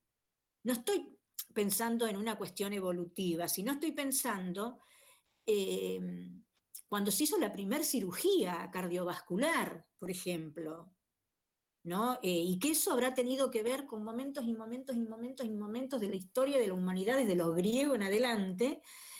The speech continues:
Eh, bueno, eh, ay, ¿cómo es que se llama el padre de la medicina? ¿Esculapio o no? Eh,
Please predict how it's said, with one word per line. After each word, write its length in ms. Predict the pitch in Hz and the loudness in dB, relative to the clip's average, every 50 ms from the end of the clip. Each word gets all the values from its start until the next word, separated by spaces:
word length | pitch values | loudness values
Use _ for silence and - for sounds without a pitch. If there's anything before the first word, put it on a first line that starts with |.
| - - _ | -20 -20 _
Eh, 300 | - 202 180 170 165 160 | -2 0 2 4 4 4
bueno, 500 | 160 196 247 240 196 165 151 147 160 - _ - _ _ _ _ _ _ _ _ - - | 4 2 2 2 0 0 -2 -6 -8 -12 _ -20 _ _ _ _ _ _ _ _ -20 -10
eh, 680 | - 190 175 165 160 160 160 156 156 156 160 165 170 - | -4 -2 0 2 2 0 0 -2 -2 -4 -4 -6 -6 -6
ay, 120 | 165 185 185 | -6 -6 -4
¿cómo 160 | 185 277 320 | -4 -4 -4
es 60 | 370 | -2
que 80 | - 370 | -2 -2
se 100 | - 285 | -2 0
llama 280 | - 208 190 180 180 180 | 0 0 -2 -2 0 0
el 240 | 180 175 175 180 185 - _ - - - - _ _ _ _ _ _ _ _ _ | -2 -2 -4 -6 -10 -12 _ -14 -14 -14 -16 _ _ _ _ _ _ _ _ _
padre 260 | _ 208 202 196 208 196 | _ -2 0 2 2 2
de 120 | 196 196 | 4 4
la 100 | 190 185 | 4 2
medicina? 720 | 190 190 185 190 190 - - - 196 185 180 180 185 196 - - | 2 0 0 0 0 0 0 0 0 0 0 0 -2 -4 -6 -8
¿Esculapio 720 | 190 185 - - 196 202 240 302 339 339 359 339 269 220 | -10 -10 -8 -4 -2 -2 0 0 -2 0 0 0 0 0
o 20 | |
no? 380 | 196 185 180 170 165 156 147 - - 214 - | -2 -2 -4 -4 -6 -8 -10 -14 -18 -14 -8
Eh, 340 | 190 185 185 180 180 180 | -6 -4 -2 -2 -4 -4